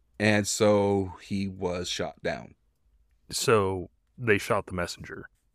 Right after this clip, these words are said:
Speaker 2: Isn't that breaking, uh, rules of engagement?
Speaker 1: He didn't shoot the messenger. He sh-, they shot the general.
Speaker 2: Oh.
Speaker 1: They ordered him to surrender, and he refused, so they shot him.
Speaker 2: I got you now.
Speaker 1: Yeah. So Porter's gunboats,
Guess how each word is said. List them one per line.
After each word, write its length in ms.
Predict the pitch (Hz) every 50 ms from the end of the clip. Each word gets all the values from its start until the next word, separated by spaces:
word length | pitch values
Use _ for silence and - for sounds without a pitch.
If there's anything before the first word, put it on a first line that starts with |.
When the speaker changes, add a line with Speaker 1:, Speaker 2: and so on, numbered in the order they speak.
| _ _ _ _ - -
Speaker 2:
Isn't 220 | 87 87 87 90
that 220 | 90 87 87 87 - _ _ _ _ _ _ _ _ _ _ _ _ _ _ _ _ _ -
breaking, 440 | 95 92 90 - 95 90 87 90
uh, 260 | 87 87 87 87 85 82
rules 200 | 95 95 95 90
of 60 | 90 92
engagement? 600 | 90 87 90 90 87 - 107 107 107 - - - _ _ _ _ _ _ _ _ _ _ _ _ -
Speaker 1:
He 140 | 113 120 113
didn't 220 | 120 123 127 120
shoot 140 | - 110 95
the 60 | 104
messenger. 460 | 98 98 101 - 95 90 87 - - _ _ -
He 120 | 110 104
sh-, 120 | - -
they 120 | - 117 117
shot 240 | - 131 104 73 85
the 60 | 98
general. 500 | - 104 104 107 110 92 - - - _ _ _ _ _ _ _ _ - -
Speaker 2:
Oh. 420 | - 92 90 87 85 80 73 73 - _ _ _ _ _ _ _ _ _ _ _ _ _ _ _ 92
Speaker 1:
They 160 | 104 113 110
ordered 320 | 107 107 117 117 113 113 113
him 140 | 117 110 104
to 80 | 101
surrender, 480 | 95 - - 104 98 92 92 104 123 131
and 100 | 104 101
he 200 | 101 101 98 104
refused, 640 | 101 101 95 - 180 220 175 85 - - - - -
so 120 | - - 101
they 100 | 92 92
shot 280 | 92 - - 220 170
him. 160 | 113 98 - - _ _ _ _ _ _ _ _ _ _ _ _ _ _ _ _ - -
Speaker 2:
I 300 | 107 113 110 107 101 95
got 260 | 85 85 76 76 -
you 60 | 78
now. 180 | 76 71 69 69 - _ -
Speaker 1:
Yeah. 400 | 101 101 95 92 92 82 64 65 - - - _ _ _ _ _ _ _ _ _ _ _ _ _ _
So 160 | - - 147 120
Porter's 380 | - 180 180 180 170 139 120
gunboats, 880 | 110 131 139 190 240 220 147 113 110 110 131 151 - - - - -